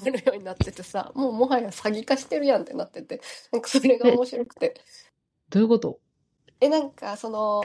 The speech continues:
Speaker 1: もう無理に見せかけた知り合いのドッキリとかも、
Speaker 2: うん。
Speaker 1: なんかYouTubeでなんか最近たまに
Speaker 2: あー、そういうことか。
Speaker 1: 誰かが上げてたりしてて、
Speaker 2: はいはいはい。
Speaker 1: そう。え、これそう、なんか、もう、も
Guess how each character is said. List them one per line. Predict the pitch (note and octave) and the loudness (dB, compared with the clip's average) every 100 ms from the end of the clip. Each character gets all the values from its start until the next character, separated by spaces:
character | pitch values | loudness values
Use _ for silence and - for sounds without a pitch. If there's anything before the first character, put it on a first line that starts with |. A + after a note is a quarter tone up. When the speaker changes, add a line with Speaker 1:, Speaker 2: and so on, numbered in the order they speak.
| - | -4
Speaker 1:
も | C4 E4+ C#4 | 0 4 4
う | |
無 | B3 C4+ | 4 0
理 | A#3+ G#3+ G3 _ _ _ _ _ _ _ _ _ _ _ | -2 -6 -10 _ _ _ _ _ _ _ _ _ _ _
に | A#3 C4+ | 0 2
見 | A#3 | 2
せ | A#3 D4 | 0 0
か | D4+ | 0
け | A#3+ | -2
た | - A3+ A3 F#3 - _ _ _ _ | 0 2 4 2 -2 _ _ _ _
知 | - - | -2 6
り | F#3 B3 | 8 8
合 | A#3+ | 4
い | |
の | A#3+ | 2
ド | A#3 | 2
ッ | A#3+ | 0
キ | - A#3+ | -6 -8
リ | G#3 E3+ | -6 -2
と | E3 | 0
か | E3 - - D3 | 0 -4 -10 -2
も、 | F3+ E3+ | 2 2
Speaker 2:
う | - | 2
ん。 | |
Speaker 1:
な | - | -6
ん | G3 | -4
か | |
YouTube | F3+ F#3 F3+ F3 D#3 | -4 -4 -2 -2 -2
で | F#3 | -2
な | F3+ | -4
ん | |
か | - | -6
最 | - F3 | -6 -4
近 | F3 - _ _ _ _ _ _ - | -4 -6 _ _ _ _ _ _ -6
た | G3+ | -2
ま | F#3 F3+ | 0 0
に | F3 | 2
Speaker 2:
あ | G#3 B3 | 4 4
ー、 | C4 | 4
そ | B3 | 4
う | C4 | 6
い | |
う | |
こ | B3+ | 6
と | C4+ | 4
か。 | B3+ - | 2 2
Speaker 1:
誰 | G3 G#3 | 2 0
か | A3 | 2
が | G#3 | 4
上 | F3+ | 6
げ | |
て | |
た | D#3 | 4
り | D3 | 0
し | |
て | |
て、 | - | -2
Speaker 2:
は | |
い | - | -4
は | |
い | F3 | -4
は | |
い。 | F3 | -6
Speaker 1:
そ | - A3+ G3 - - | -6 0 0 0 -6
う。 | _ _ _ - | _ _ _ -4
え、 | E4+ | -2
こ | - | 2
れ | F4 B4 | 4 6
そ | B4 B4 | 4 0
う、 | D#4 A3+ | 0 2
な | C#4+ | 4
ん | - | 4
か、 | A#3 - - - _ _ _ _ _ _ _ - | 2 -4 -8 -20 _ _ _ _ _ _ _ 2
も | D#4+ D4 | 6 6
う、 | |
も | A#3+ | 6